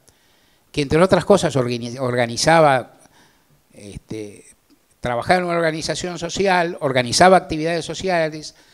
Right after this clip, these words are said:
or-, tenía un comedor comunitario y trataba en general de establecer relaciones con los pibes que lo ale-, que los alejaran de la tentación de la droga, o la tentación no solo de la droga en cuanto a consumo, sino de participar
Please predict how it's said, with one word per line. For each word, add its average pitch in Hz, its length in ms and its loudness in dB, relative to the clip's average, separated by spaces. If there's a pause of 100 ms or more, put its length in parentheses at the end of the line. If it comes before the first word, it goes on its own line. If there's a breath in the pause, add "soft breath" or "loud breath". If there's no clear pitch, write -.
(160 soft breath)
or-, 139 220 2
tenía 135 340 -2
un 190 80 -2
comedor 170 420 -2
comunitario 170 540 -4
y 175 60 0
trataba 180 480 4
en 190 120 -2
general 190 720 2
de 175 300 -2 (340 soft breath)
establecer 139 680 2
relaciones 156 520 -2
con 175 140 -4
los 160 100 -2
pibes 170 260 -2
que 151 120 -2
lo 143 100 0
ale-, 143 280 -2
que - 140 -14
los 131 200 -8
alejaran 156 640 0
de 139 400 4 (140)
la 123 160 -2
tentación 131 760 -4
de 151 100 2
la 147 160 0
droga, 151 460 4 (260 loud breath)
o 143 80 -4
la 143 100 2
tentación 143 480 -6
no 185 120 2
solo 202 240 6
de 143 60 2
la 131 140 2
droga 147 240 4
en 135 100 -4
cuanto 139 240 0
a 139 40 -4
consumo, 160 440 -4
sino 143 260 -6
de 143 100 -4
participar 127 840 -6